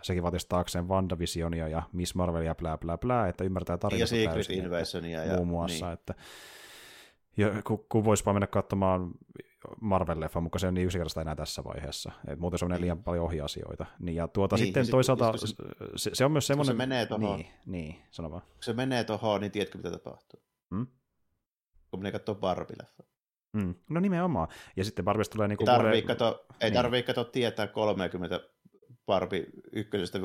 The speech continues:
Speaker 2: kaksikymmentäkahdeksan
Speaker 1: Niin.
Speaker 2: ennen tota, no.
Speaker 1: Kyllä, ja, ja toinen on myöskin se, että Barbie on myöskin tyyliltä huomattavasti luove-, luovempi kuin mikään Marvel-elokuva pitkään aikaa. Että se on niinku tuota
Speaker 2: Toki se,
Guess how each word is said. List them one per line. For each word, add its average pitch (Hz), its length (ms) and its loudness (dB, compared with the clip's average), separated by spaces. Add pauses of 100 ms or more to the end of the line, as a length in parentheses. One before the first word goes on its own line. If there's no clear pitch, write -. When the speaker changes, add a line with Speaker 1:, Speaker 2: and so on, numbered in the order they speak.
(100)
Speaker 2:
kaksikymmentäkahdeksan 95 1200 0
Speaker 1:
Niin. 135 160 0
Speaker 2:
ennen 87 280 -2
tota, - 360 -8
no. 87 80 -10
Speaker 1:
Kyllä, 107 320 2
ja, 107 100 0
ja 110 140 2
toinen 139 320 2
on 113 100 2
myöskin 110 340 0
se, 131 260 0 (100)
että 92 140 -2
Barbie 107 300 2
on 98 40 2
myöskin 95 220 -2
tyyliltä 107 360 2
huomattavasti 92 560 0 (140)
luove-, 101 340 2
luovempi 110 360 2
kuin 85 100 -2
mikään 87 280 0
Marvel-elokuva 82 520 0
pitkään 80 380 -4
aikaa. 80 560 -6
Että 85 220 -4
se 92 80 -2
on 87 60 0
niinku 87 160 -2
tuota 87 320 -2
Speaker 2:
Toki 135 100 4
se, 127 160 -2